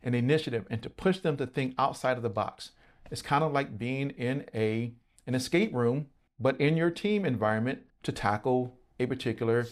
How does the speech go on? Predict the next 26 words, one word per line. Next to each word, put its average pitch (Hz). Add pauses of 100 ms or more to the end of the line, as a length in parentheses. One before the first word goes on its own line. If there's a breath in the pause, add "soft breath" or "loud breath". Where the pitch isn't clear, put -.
(160)
situation, 143 (520)
right? 110
It's -
a 123
escape 143
room, 139 (200)
innovative 123 (400)
think 170
tank. - (220)
So 135
here's 190
some 175
ways 147
to 143
do 117
that. 95
Here's 156
how 143
you 151
can 120 (420 loud breath)
implement 165
this 123
into 127
your 120
organization 107
today. -